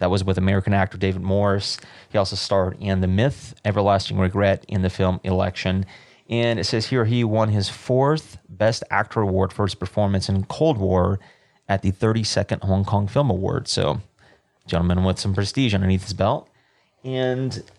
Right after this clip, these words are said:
let's see here. I have last but not least actress Mimi Tian. Actually, I've got one other actress because she didn't need to be noted, even though in Wikipedia they don't note her.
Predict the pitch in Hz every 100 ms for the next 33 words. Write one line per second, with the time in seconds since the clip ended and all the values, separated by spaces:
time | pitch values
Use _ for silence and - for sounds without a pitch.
0 | - 110 123 110 101 104 110 98 101 123
1 | 143 - 120 117 - 104 110 110 - -
2 | - - 98 104 - 101 - - 110 120
3 | 120 117 - 113 110 - 220 190 160 170
4 | 131 143 117 107 104 101 98 98 - 95
5 | 117 104 101 101 98 98 101 95 98 98
6 | 117 120 113 110 101 98 98 101 92 -
7 | 101 101 101 104 101 101 92 95 95